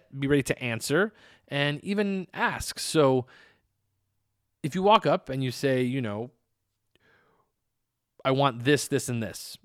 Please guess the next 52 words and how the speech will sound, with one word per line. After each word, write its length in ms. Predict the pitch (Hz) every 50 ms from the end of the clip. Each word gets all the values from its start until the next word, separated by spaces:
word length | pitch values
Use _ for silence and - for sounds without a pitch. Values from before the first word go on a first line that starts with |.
| _ -
I 100 | 123 123
want 460 | 123 123 127 123 120 120 117 110 _ _ _
a 40 | -
fancy 340 | - - 180 185 170 - 165
restaurant 480 | 156 127 110 - - - 101 87 - _ _ _ _ _ _ _ _ _ _ _ _ _ _ _ _ _
with 140 | 151 160 165
a 80 | 175
view." 300 | 151 131 120 101 - - _ _ _ _ _ _ _ _ _ _ _ _ _ _ _ _ _ _ _ _ _ - _
Cool. 280 | - 147 123 92 - _ _ _ _
Even 180 | - 277 330 349
if 60 | 330
you 60 | 294 277
just 100 | 277 -
say 80 | 254
fancy 360 | 196 - - 185 185 165 156 127
restaurant. 520 | 117 131 139 - - 117 85 - - -
So 140 | - 151 151
I, 200 | 156 160 139 143
every 160 | 170 180 214
time, 280 | 196 - 180 170 160 -
every 220 | - 175 175 147
once 260 | 120 117 135 156 - -
in 60 | 127
a 20 |
while 220 | 110 110 110 110 110
I 20 |
would 120 | 110 107
get, 200 | 110 113 110 101 - - - - - - - _ _ _ _ _ _
you 80 | - 117
know, 180 | 120 120 120
"I, 160 | 113 110 107 98 - - - _ _ _ _ _ _ _ _ _ _ _ _ _
I 80 | - 107
messed 260 | 107 110 104 - -
up. 240 | 135 131 - _ _ _ _ _ _ _ _ _ _ _ _ _ _ _ _ _ _ _ _ _
I 60 | 101
totally 260 | 92 - 131 127 127 120
forgot 320 | - 123 113 123 117 117
it 40 | 117
was 160 | 117 113 104
my 160 | 117 113 110
wife 440 | 110 110 113 113 113 110 107 - - -
and 120 | 117 110
I's 360 | 110 107 104 104 104 98 -
anniversary, 760 | - 107 101 98 104 123 143 139 - - 135 135 131 123 120
and 100 | 107 104
I 60 | 101
totally 240 | 101 - - - 117
forgot 300 | 107 - 107 101 107 101
to 100 | - -
make 140 | 98 95 -
dinner 180 | - 139 139 131
reservations." 800 | 131 127 120 123 120 120 117 117 - - 123 120 120 113 -